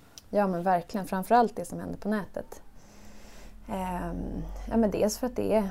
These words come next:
precis som du säger, att det är, ehm, liksom skämmigt. Ehm, och att det också är någonting som så här, den personen går ju själv in på nätet.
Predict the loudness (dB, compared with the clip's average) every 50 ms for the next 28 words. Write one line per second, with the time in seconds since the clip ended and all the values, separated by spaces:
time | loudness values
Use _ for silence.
0 | -6 -8 -8 -6 0 0 0 0 0 -2 -2 -2 -4 -4 -4 -4 -4 -2 -2 -4
1 | -4 -4 -6 -4 -4 -4 -4 -2 -2 -4 -4 -6 -8 -10 -10 -10 -12 -12 -12 -14
2 | -16 -16 -16 -16 -16 -16 -14 -14 -12 -12 -12 -14 -14 -16 -16 -12 -6 -6 -4 -4
3 | -2 0 0 0 0 -2 -10 -18 -18 -14 -12 -12 -10 -8 -8 -6 -6 -6 -6 -6
4 | -4 -4 -4 -4 -4 -6 -6 -2 -2 -2 -2 -2 -4 -4 -4 -2 -2 -2 -2 -4
5 | -6 -6 -6 -8 -8 -8 -8 -8 -8 -6 -6 -4 -4 -4 -6 -8 -10 -12 -12 -12
6 | -12 -14 -14 -14 -16 -16 -16 -18 -18 -20 -18 -16 -14 -10 -6 -4 -2 -2 0 -2
7 | -2 -2 -2 -4 -2 -2 -4 -4 -2 0 2 2 2 2 0 -2 -6 -8 -8 -8
8 | -8 -8 -8 -8 -10 -4 -2 -2 -2 -2 -4 -12 -20 -20 -20